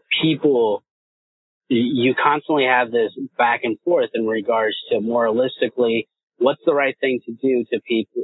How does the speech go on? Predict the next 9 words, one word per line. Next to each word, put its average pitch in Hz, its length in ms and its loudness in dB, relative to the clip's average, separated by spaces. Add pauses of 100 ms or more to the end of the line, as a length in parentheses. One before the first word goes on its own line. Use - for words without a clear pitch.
(240)
for 131 180 2
people 113 460 0
or 98 140 -2 (100)
to 135 140 0
people, 123 420 -2 (500)
and 113 600 0
what's 120 240 0
your 113 140 0
job? 98 420 -2